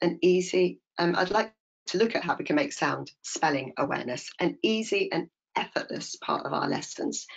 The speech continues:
so that the s-, sounds and their graphic patterns, how they're represented on paper, become familiar friends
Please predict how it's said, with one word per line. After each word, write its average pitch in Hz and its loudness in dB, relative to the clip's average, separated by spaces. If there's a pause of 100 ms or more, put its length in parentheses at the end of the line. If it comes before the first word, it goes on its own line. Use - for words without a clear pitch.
(500)
so 196 2
that - -2 (220)
the 180 0
s-, - -8 (500)
sounds 165 0 (600)
and 165 4
their 151 2
graphic - -2
patterns, - -4 (160)
how 160 -2
they're 156 0
represented 143 -4
on 135 -2
paper, - -4 (460)
become 185 2
familiar 196 2
friends - -8